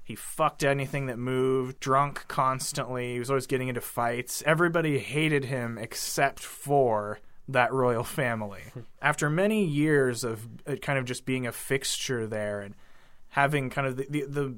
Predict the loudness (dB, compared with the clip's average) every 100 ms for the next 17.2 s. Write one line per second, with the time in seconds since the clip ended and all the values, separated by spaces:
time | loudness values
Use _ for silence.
0 | -8 -4 0 4 6 8 8 4 -2 -2
1 | -2 -6 -8 -6 -6 0 2 2 2 0
2 | 0 -4 -4 2 2 2 -2 -2 -2 -4
3 | -2 2 4 4 0 -6 -6 -4 -2 -2
4 | 2 2 4 4 2 -2 -4 -4 -4 -6
5 | -10 -12 -18 -18 -18 -2 0 2 2 2
6 | 0 2 4 4 2 -2 -4 -6 -4 2
7 | 2 2 -2 -4 -4 -4 -6 -10 0 4
8 | 6 6 4 2 0 -4 -2 2 4 6
9 | 4 0 -8 -8 -8 -10 -14 -10 -6 -2
10 | 4 6 4 2 -6 -10 -12 -20 -10 -6
11 | 0 0 0 2 2 4 2 4 6 6
12 | 4 0 0 4 4 4 0 0 0 0
13 | 0 0 -2 -4 -2 -2 -4 -4 -4 -2
14 | -4 -2 0 2 2 0 -4 -6 -8 -10
15 | -2 2 4 4 0 -6 -8 -8 -8 -8
16 | -4 -2 0 0 0 0 0 0 -2 -8
17 | -12